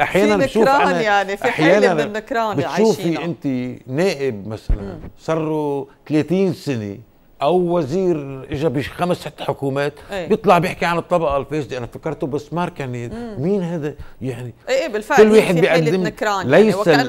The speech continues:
Speaker 2: العالم
Speaker 1: الآن
Speaker 2: ما بتتذكر
Speaker 1: إيه،
Speaker 2: يعني.
Speaker 1: مش ال-، القصة
Speaker 2: مم.
Speaker 1: إنه مين، مين بصف حكي أكتر من التاني.
Speaker 2: مم.
Speaker 1: عمل ال-، ال-، ال-، السياسي، العمل الحكومي هو عمل
Speaker 2: طب اليوم يعني عم بتقول إنه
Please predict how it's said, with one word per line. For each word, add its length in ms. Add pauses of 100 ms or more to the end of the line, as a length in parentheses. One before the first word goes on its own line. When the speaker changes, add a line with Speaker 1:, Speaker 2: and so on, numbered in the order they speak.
Speaker 2:
العالم 280
Speaker 1:
الآن 80
Speaker 2:
ما 60
بتتذكر 440
Speaker 1:
إيه، 220
Speaker 2:
يعني. 220
Speaker 1:
مش 180
ال-، 380 (200)
القصة 500
Speaker 2:
مم. 60
Speaker 1:
إنه 140
مين، 320 (100)
مين 140
بصف 320
حكي 320
أكتر 260
من 100
التاني. 580
Speaker 2:
مم. 200 (180)
Speaker 1:
عمل 300
ال-، 60
ال-، 880
ال-، 20
السياسي، 600
العمل 340
الحكومي 560
هو 140
عمل 540
Speaker 2:
طب 380
اليوم 240
يعني 280
عم 140
بتقول 300
إنه 540